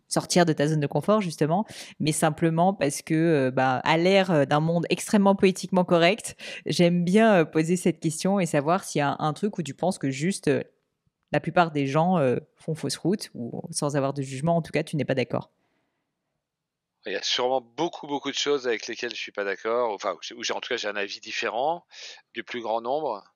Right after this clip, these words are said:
Speaker 2: Euh, quand j'en, euh, en fait, ce que moi, ce, ce qui me, vraiment me, me, me touche beaucoup aujourd'hui, c'est que,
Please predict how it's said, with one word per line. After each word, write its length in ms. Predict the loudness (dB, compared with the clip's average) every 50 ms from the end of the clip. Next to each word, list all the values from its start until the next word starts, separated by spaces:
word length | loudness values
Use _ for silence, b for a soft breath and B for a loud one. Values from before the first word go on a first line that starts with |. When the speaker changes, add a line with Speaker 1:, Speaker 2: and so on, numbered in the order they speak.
| B B B B B _ _ -12 -10
Speaker 2:
Euh, 240 | -8 -8 -8 -10 -10
quand 200 | -10 -8 -8 -8
j'en, 180 | -6 -8 -10 -10 _ -18 B B B B B B B B _ -12
euh, 100 | -12 -12 -12 -12 -16 B B B B -2
en 120 | 0 2
fait, 100 | 2 2
ce 80 | 0 -2
que 100 | -4 -4
moi, 200 | -4 -4 -4 -4
ce, 180 | -4 -4 -6 -6
ce 140 | -6 -6 -6
qui 120 | -6 -4
me, 160 | -2 -2 -4
vraiment 360 | -2 0 0 0 0 0 -2
me, 360 | -2 -2 -2 0 0 0 -2 -2
me, 500 | -4 -4 -4 -2 -2 -4 -4 -6 -10 -12 -14 -18 -18 -12
me 140 | -8 -8 -8
touche 340 | -8 -8 -8 -8 -8 -6 -6
beaucoup 380 | -6 -6 -6 -6 -6 -4 -4
aujourd'hui, 580 | -2 -4 -4 -4 -6 -6 -6 -10 -8 -8 -8 -6
c'est 220 | -6 -6 -8 -8
que, 500 | -10 -8 -6 -4 -4 -2 -2 -2 -4 -6